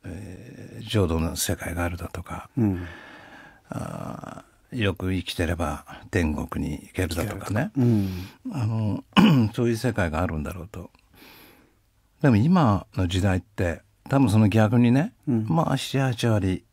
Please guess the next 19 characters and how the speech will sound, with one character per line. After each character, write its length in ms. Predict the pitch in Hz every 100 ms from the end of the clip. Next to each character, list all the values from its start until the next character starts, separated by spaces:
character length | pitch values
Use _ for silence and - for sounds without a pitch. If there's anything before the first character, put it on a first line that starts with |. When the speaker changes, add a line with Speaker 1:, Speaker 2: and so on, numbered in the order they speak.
| _ _ _ _ _ _ _ _ _ _ _ -
Speaker 1:
以 80 | 110
上 180 | 110 85
か 120 | 78
も 60 |
し 120 | - 90
れ 60 |
な 100 | 98
い 40 | 110
け 100 | 104
ど、 240 | 92 73 - _ - - _ _
多 160 | 175 170
分 360 | 123 92 80 - _ _ _ _ -
無 180 | 123 120
だ 140 | 80
ろ 80 | 73
う 60 |
と。 120 | - - - _ _
Speaker 2:
う 80 | 143
ん。 260 | 113 107